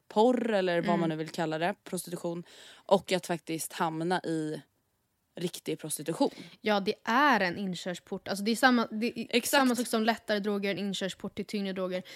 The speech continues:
Speaker 2: Det är så här, det är inte någonting som de bara säger i skrämselsyfte. Det är, det är ju liksom,
Speaker 1: Nej.
Speaker 2: eh, så gott det går bevisat. Det har, det har funnits såna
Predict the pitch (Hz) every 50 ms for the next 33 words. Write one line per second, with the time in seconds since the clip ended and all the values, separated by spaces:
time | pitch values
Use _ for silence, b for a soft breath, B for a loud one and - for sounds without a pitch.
0 | B B B - 233 247 - 247 214 190 220 247 277 254 240 214 196 196 190 -
1 | - 190 185 - - 185 185 185 185 185 185 180 175 175 - - - 190 185 185
2 | 180 170 175 180 - - - - 220 214 202 185 175 - 196 185 - - 233 -
3 | - - 190 185 208 - - 214 - - - 196 190 226 226 226 220 214 196 208
4 | 196 196 180 190 214 247 185 185 185 180 B B B B B B B - - -
5 | - - - - - - 220 190 214 208 - - - - _ - 208 202 190 190
6 | 226 254 233 185 165 175 170 190 190 185 208 233 220 185 - - - - - _
7 | - 196 190 208 208 208 196 - 190 196 220 202 208 208 196 190 - - - -
8 | - _ - - - 226 208 202 190 - - - 214 196 185 185 185 185 180